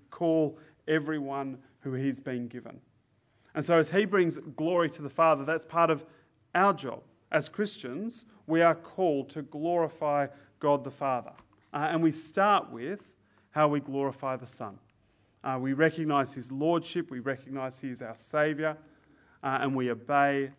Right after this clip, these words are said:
and we follow. Yeah, so we can't say, you know, "I believe in God, uh, but I don't really believe in Jesus," and still call ourselves a Christian.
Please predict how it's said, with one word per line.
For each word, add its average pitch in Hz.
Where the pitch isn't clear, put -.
and 123
we 127
follow. 117
Yeah, 139
so 170
we 160
can't 196
say, 170
you 156
know, 151
"I 143
believe 147
in 127
God, 151
uh, 143
but 147
I 147
don't 156
really 147
believe 135
in 123
Jesus," 127
and 131
still 160
call 127
ourselves 120
a -
Christian. -